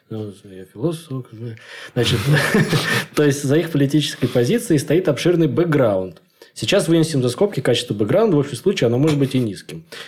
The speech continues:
В то же самое время у обывателя бэкграунд принципиально иной. По факту его почти нет. Обычно это что-то неплотно сплетенное из тезисов, э, тут везде написано «гегемонского дискурса»,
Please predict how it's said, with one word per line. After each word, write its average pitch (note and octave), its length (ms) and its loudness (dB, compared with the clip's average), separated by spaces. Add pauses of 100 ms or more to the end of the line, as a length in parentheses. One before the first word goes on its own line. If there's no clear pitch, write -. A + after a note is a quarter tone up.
В - 60 -18
то G#3 140 2
же G3+ 60 2
самое F#3 280 4
время A#2+ 320 2
у C#3+ 60 4
обывателя C#3 500 2
бэкграунд E3 400 2
принципиально E3+ 520 2
иной. G#2 340 2 (840)
По - 80 2
факту - 300 2
его C#3+ 140 4
почти E3 280 0
нет. G#2+ 320 0 (340)
Обычно E3 340 0
это E3 120 2
что-то D3 560 2
неплотно C#3+ 420 0
сплетенное F3+ 540 2
из A#2+ 120 -2
тезисов, D#3 520 0 (340)
э, A#2 160 -4 (100)
тут B2 180 -2
везде A#2 200 0
написано A#2 360 0
«гегемонского B2 760 2
дискурса», A2 500 -6